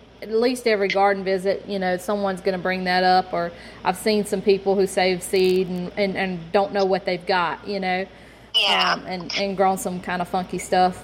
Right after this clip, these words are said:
Speaker 1: But, um, you know, that's, I'm glad you built on that. Um, last thing I'm gonna
Speaker 2: It's,
Speaker 1: ask you,
Speaker 2: it's,
Speaker 1: bef-, go
Speaker 2: okay.
Speaker 1: ahead.
Speaker 2: Well, I was gonna say, saving seed is great. It's, it's fun and it's interesting. And, you know, you never know if,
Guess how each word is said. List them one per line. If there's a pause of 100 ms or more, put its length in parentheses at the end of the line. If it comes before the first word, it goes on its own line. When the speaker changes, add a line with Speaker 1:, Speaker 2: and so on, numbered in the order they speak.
Speaker 1:
But,
um, (240)
you
know,
that's, (120)
I'm
glad
you
built
on
that. (100)
Um, (960)
last
thing
I'm
gonna
Speaker 2:
It's,
Speaker 1:
ask
you,
Speaker 2:
it's,
Speaker 1:
bef-,
go
Speaker 2:
okay. (100)
Speaker 1:
ahead. (800)
Speaker 2:
Well,
I
was
gonna
say,
saving
seed
is
great.
It's,
it's
fun
and
it's
interesting. (340)
And,
you
know,
you
never
know
if,